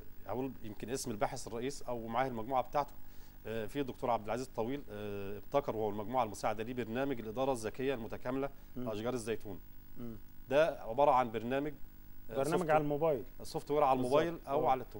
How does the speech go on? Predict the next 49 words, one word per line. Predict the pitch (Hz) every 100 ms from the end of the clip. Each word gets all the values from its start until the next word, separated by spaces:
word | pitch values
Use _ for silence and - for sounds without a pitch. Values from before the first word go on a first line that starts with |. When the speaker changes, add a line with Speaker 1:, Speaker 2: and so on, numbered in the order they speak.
| 110
Speaker 1:
البرنامج. | 120 131
Speaker 2:
استضفناه | 139 160 160 185
على | 190 143
فكرة | 180 160 143
الدكتور | 117 - 165
عبد | 151
Speaker 1:
بالظبط | 127 147
Speaker 2:
العزيز | 180
Speaker 1:
كده. | 139
Speaker 2:
وعرض | 156 175 123
الفكرة | - 151 131
دي، | 135
وكان، | 160 156 135 - - -
وفكرة | 127 - - 156
رائعة | 139 147 175
يعني. | 127 123
Speaker 1:
رائعة | 139 175 170
وعليها | 175 135 123 160
قبول | 151 135 151 131
جدا، | 156 151 170
Speaker 2:
مم. | 160 131
Speaker 1:
وفكرة | 120 - 175 180 190
بتتماشى | 156 127 131 131 131 170 - 156
مع، | 123 147 160 160 -
آه، | 110 110 113 110 101 95
الحاجة | 95 143
اللي | 131 113
معرفش | 113 -
إذا | 110
كنا | 107 131
هنتكلم | 107 135 123
عليها | 131
في | -
الحلقة | - 139
اللي | 117 113
هي | 131
بنسميها | 120 - 113 139 147 - - - - - 110
ال-، | 104 107 104 104 104 101 101 101 98 92
الزراعة | 92 117 135 123
البازغة. | 104 104 131 147 - -
Speaker 2:
اه، | 131
ما | 127 131 131
لسه | 117 139 - 123 120
جاي | 117 135
السؤال | 104 139 135
Speaker 1:
يعني، | 143 131
Speaker 2:
عنها. | 117 107
Speaker 1:
آه، |
Speaker 2:
اه. | 127 123